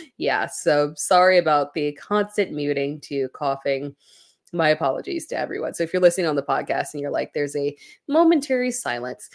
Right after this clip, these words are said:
it is just me coughing for a split second. Um, but back to Tua. Back to Tua. The good thing, the good takeaway here we had was I was worried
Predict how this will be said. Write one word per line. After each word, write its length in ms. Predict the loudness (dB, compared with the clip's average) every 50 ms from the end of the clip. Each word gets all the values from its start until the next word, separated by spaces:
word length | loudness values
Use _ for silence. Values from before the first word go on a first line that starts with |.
| -20 _ _ _
it 120 | 2 4 4
is 140 | 4 2 0
just 280 | -2 -4 -2 -4 -4
me 240 | -2 -2 0 -2 -2
coughing 460 | -6 -8 -6 -6 -6 -4 -6 -8 -8
for 120 | -10 -12 -12
a 40 |
split 300 | -12 -8 -6 -6 -6 -6
second. 380 | -8 -10 -12 -10 -8 -10 -10 -10 -14 -20 -20 -20 _ _ _ 2
Um, 480 | 4 6 6 6 6 4 2 0 -4 -8 _ _ _ _ _ _ _ _ _ _ _ _ -20 0 4
but 220 | 6 6 8 6
back 240 | 6 4 4 4 2
to 80 | 0 -2
Tua. 340 | 0 0 -2 -2 -2 -4 -6 -12 _ _ _ _ _ _ _ _ _ _ _ _ _
Back 200 | 2 2 2 2
to 80 | -2 -6
Tua. 300 | -4 -2 -2 -4 -4 -8 -14 -20 -20 -20 -20 _ _
The 60 | 0 4
good 260 | 4 4 4 4 2
thing, 300 | 0 0 0 -2 -6 -10 _ _ _
the 60 | -4
good 220 | 2 2 2 2 2
takeaway 420 | 0 0 0 0 0 0 0 0
here 260 | 0 -2 -2 -2 -2
we 100 | -4 -4
had 360 | -6 -8 -8 -8 -8 -10 -14 -16 _ _ _ _ _ _ -14
was 500 | -4 0 2 4 4 4 2 0 -2 -4 -2
I 140 | 0 0 2
was 180 | 0 -2 -4 -4
worried 640 | -4 -4 -2 -2 -2 -2 -2 -4 -4 -6 -10 -12